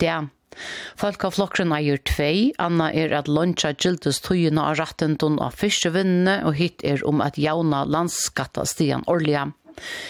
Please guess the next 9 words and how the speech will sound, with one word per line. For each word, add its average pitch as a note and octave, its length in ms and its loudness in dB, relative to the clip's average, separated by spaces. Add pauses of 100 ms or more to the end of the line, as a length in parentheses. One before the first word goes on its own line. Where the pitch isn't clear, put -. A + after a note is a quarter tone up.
Jakob F#3+ 300 -2
Vestergaard G#3+ 500 2
hevur G3+ 160 2
uppskot G3+ 320 -2
um G3+ 160 2
harðari C#3+ 480 0
refsing D3 400 0
fyrir F#3+ 320 0
rúsevnakøyring. C#3 920 0